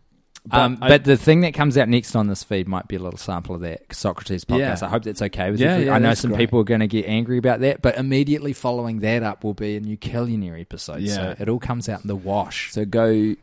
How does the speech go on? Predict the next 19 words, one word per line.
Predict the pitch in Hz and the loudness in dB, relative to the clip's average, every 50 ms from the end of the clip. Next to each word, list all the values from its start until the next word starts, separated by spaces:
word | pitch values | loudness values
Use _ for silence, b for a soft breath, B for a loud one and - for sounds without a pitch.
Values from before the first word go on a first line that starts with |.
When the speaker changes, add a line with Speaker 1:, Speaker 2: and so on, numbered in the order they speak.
| _ _ - | _ _ -8
Speaker 1:
F | - 117 110 - | -6 -6 -4 -4
and | 123 110 101 | -4 -2 -2
Jeff | 95 107 101 - - | -2 -4 -4 -6 -8
yourselves. | 101 90 - - 104 95 90 87 85 - - - - | -10 -8 -6 -6 -4 -4 -4 -8 -10 -12 -14 -10 -8
It's | 117 104 - | -8 -6 -2
been | - 143 143 139 135 | 0 2 2 4 2
a | 123 117 | 2 0
treat. | 95 - - - 131 127 113 - - - - - - - | -2 -4 -2 0 2 2 2 -2 -6 -14 -20 -20 -20 -12
I | - 92 | -2 2
Speaker 2:
What | 120 180 | 4 6
do | 196 | 8
you | 233 254 226 | 8 8 8
Speaker 1:
f- | |
Speaker 2:
want | 233 220 214 170 | 8 8 8 6
people | - 175 170 139 170 170 | 4 2 2 2 2 0
to | 143 127 | 0 0
do? | 107 - - 120 117 101 78 73 - - _ _ _ _ _ _ _ _ | 0 2 2 4 4 2 0 -4 -12 -16 _ _ _ _ _ _ _ _
Priority | - - 135 135 143 143 143 135 117 110 | -4 2 4 6 6 6 6 4 2 2
one. | 98 107 107 98 82 76 - | 2 2 2 0 0 -6 -12